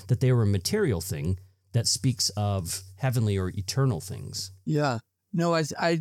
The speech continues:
Speaker 2: I call them a hybrid because they are, you know, gold, sort of a symbol of greed, the gold bug, gold
Speaker 1: <laughs>
Speaker 2: rushes are all
Speaker 1: Mm-hmm.
Speaker 2: efforts to get rich quick.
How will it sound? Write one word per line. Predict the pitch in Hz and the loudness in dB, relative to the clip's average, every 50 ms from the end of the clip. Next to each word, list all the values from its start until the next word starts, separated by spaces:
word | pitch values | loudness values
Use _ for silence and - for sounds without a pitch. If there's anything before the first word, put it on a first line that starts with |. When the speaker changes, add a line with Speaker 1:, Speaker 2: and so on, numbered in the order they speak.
| 175 - | 0 0
Speaker 2:
I | 175 156 | 0 0
call | 151 - - 160 170 170 165 156 | 0 -2 -2 0 2 4 4 4
them | 143 139 | 4 4
a | 139 131 | 2 2
hybrid | 123 117 151 185 202 208 175 147 135 123 117 117 117 - _ _ _ _ _ - | 0 0 0 0 2 0 2 2 2 2 2 0 -2 -6 _ _ _ _ _ -2
because | 160 143 - 147 143 123 117 | -2 0 0 2 0 0 2
they | 135 139 139 | 0 2 2
are, | 139 143 151 147 147 147 139 131 131 _ _ _ _ _ _ _ _ _ | 2 2 2 2 2 2 0 -2 -6 _ _ _ _ _ _ _ _ _
you | - 196 170 147 139 131 | -4 -2 0 2 2 0
know, | 120 | 0
gold, | 107 135 151 165 165 160 151 143 139 135 127 120 - - _ _ _ _ _ | 0 0 2 2 4 4 4 2 2 0 -2 -6 -12 -18 _ _ _ _ _
sort | _ - - - 165 147 | _ -8 -4 -2 0 2
of | 131 123 | 2 2
a | 127 - | 2 0
symbol | - - 170 160 143 135 131 123 | 2 0 2 2 2 2 2 2
of | 120 113 | 2 0
greed, | 113 131 135 147 160 160 147 131 120 110 110 - | 2 2 2 4 4 4 4 4 4 2 0 0
the | 120 | -2
gold | 117 113 127 131 131 127 123 117 101 98 | 0 2 2 2 4 2 2 0 0 0
bug, | 113 127 127 120 113 104 101 98 _ _ _ _ _ _ _ | 0 2 2 2 2 0 -2 -4 _ _ _ _ _ _ _
gold | - 135 131 127 127 120 | -2 0 2 4 4 4
Speaker 1:
<laughs> | 113 | 4
Speaker 2:
rushes | 110 127 123 117 104 - - 117 104 104 - - - - _ _ _ _ _ _ _ _ _ _ _ - | 4 6 6 4 4 4 0 -2 -2 -2 -4 -6 -8 -10 _ _ _ _ _ _ _ _ _ _ _ -6
are | 143 135 131 123 123 123 127 - - _ | -4 -2 0 2 2 0 0 -2 -6 _
all | - 123 127 131 131 127 131 131 | -4 -2 0 2 4 4 4 6
Speaker 1:
Mm-hmm. | - - | 6 4
Speaker 2:
efforts | 127 123 - 143 113 - - | 4 4 2 0 -2 -2 -4
to | - - 120 | -2 0 0
get | 123 131 127 127 139 | 2 2 0 0 2
rich | 123 127 117 - - _ | 2 2 2 0 -4 _
quick. | - - 139 127 120 | -2 0 0 0 0